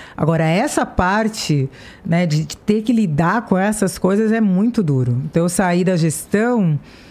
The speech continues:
eu tava, sei lá, dez quilos mais magra do que eu tô hoje, muito cansada mentalmente.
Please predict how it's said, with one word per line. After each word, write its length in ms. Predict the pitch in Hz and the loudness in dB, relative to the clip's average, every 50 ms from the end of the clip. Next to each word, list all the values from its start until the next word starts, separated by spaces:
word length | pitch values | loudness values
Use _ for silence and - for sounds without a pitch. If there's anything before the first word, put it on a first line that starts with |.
| - - - - - - - | -20 -20 -20 -20 -20 -12 -6
eu 100 | - 170 | -4 -4
tava, 380 | 165 - - 185 196 220 233 240 | -2 0 0 0 0 0 0 0
sei 160 | - 320 359 | 0 0 0
lá, 320 | 330 208 180 170 160 156 139 - - - - 156 147 139 | 2 2 2 2 2 0 0 -2 -6 -8 -8 -8 -6 -4
dez 420 | 151 151 156 180 226 285 277 - | -2 0 2 2 2 0 -2 -2
quilos 240 | - - 240 233 226 | 0 0 2 2 2
mais 180 | 226 202 190 170 | 2 2 2 2
magra 400 | 180 180 175 175 175 170 165 165 | 2 2 2 2 2 2 2 0
do 80 | 165 | 0
que 80 | 151 - | 0 0
eu 60 | 165 | -2
tô 140 | - - 160 | 0 2 2
hoje, 640 | 147 143 143 151 170 185 202 214 196 196 208 208 208 214 - - - - - - - - - | 2 2 2 2 2 2 2 0 2 0 0 0 -2 -4 -8 -20 -20 -20 -20 -20 -12 -4 0
muito 420 | 180 190 196 202 214 254 294 - | 2 2 2 2 2 2 0 0
cansada 760 | - - 226 226 214 - - - 180 180 185 202 196 202 190 | 0 0 0 0 0 -2 -2 0 0 2 2 2 2 2 2
mentalmente. 920 | 175 175 170 165 - 170 156 156 151 151 151 160 185 202 - - - 208 | 2 2 2 2 0 0 0 2 2 2 2 2 0 -2 -2 -2 -4 -4